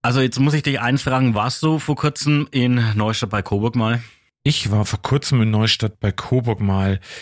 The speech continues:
Speaker 2: Ich bin, äh, die Woche Mittwochabend durchgefahren, weil ich in Sonneberg zu einer Podiumsdiskussion war. Ja, ich war vor kurzem in Neustadt. Warum?
Speaker 1: Und du hast es gesehen auf
Speaker 2: Den,
Speaker 1: diesem neuen Marktplatz?
Speaker 2: den Hund?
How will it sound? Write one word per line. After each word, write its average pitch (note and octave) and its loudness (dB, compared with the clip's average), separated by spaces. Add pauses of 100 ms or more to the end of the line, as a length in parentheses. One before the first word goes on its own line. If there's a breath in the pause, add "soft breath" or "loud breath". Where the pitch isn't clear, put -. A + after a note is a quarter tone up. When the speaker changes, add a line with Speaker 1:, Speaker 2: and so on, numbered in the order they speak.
(120 loud breath)
Speaker 2:
Ich - -4
bin, E3+ 2
äh, C3 0
die A#2+ 0
Woche D#3 0
Mittwochabend C3 -2
durchgefahren, D#3 0
weil C#3 2
ich - -6
in B2+ -4
Sonneberg C3+ 0
zu - -2
einer A#2+ 2
Podiumsdiskussion A2+ 0
war. F#2+ -4
Ja, F#2+ 0
ich - -4
war F3+ 2
vor D#3+ -2
kurzem D3 0
in C3 2
Neustadt. F2+ -4 (140)
Warum? A#2+ 2
Speaker 1:
Und G3 -8
du A2 2
hast A#2+ -4
es - -10
gesehen C#3 -4 (200 soft breath)
auf B2 0
Speaker 2:
Den, B2 -2
Speaker 1:
diesem B2+ 2
neuen A2+ 2
Marktplatz? A#2 -2
Speaker 2:
den A#2+ 2
Hund? A#3 0